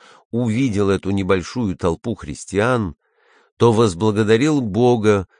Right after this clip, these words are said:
и ободрился вследствие такого доказательства их любви. Его ничто так не ободряло и не вдохновляло, как именно человеческое сочувствие. И приветствие со стороны этих собратьей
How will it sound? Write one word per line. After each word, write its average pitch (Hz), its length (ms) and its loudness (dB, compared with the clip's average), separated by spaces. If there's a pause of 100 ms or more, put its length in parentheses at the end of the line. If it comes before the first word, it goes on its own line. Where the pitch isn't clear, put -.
(120)
и 82 100 -2
ободрился 95 840 0
вследствие 85 640 -6
такого 87 440 -2
доказательства 82 880 -4
их 82 320 -10
любви. 67 500 -10 (1120)
Его 117 300 2
ничто 151 360 2
так 156 220 2
не 110 140 4
ободряло 107 580 2
и 92 140 0
не 101 160 0
вдохновляло, 98 840 0
как 87 240 -4
именно 107 320 0
человеческое 110 880 0
сочувствие. 73 840 -8 (720)
И 110 120 2
приветствие 127 800 2
со 101 160 -6
стороны 110 520 2
этих - 280 -6
собратьей 104 800 -2